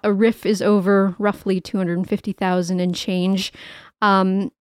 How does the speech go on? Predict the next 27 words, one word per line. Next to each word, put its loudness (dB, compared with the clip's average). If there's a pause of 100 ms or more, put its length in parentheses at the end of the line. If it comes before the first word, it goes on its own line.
you 2
can 4
take 2
it 2
out 4
at 2
a 0
much -2
lower 0
rate. -4
We 4
just 0
always 4
caution -2
people 0 (360)
that 4
are 4
engaged 4
in 4
strategies 0
like -2
this -2
to -2
be 4
aware 4
of 2
what -2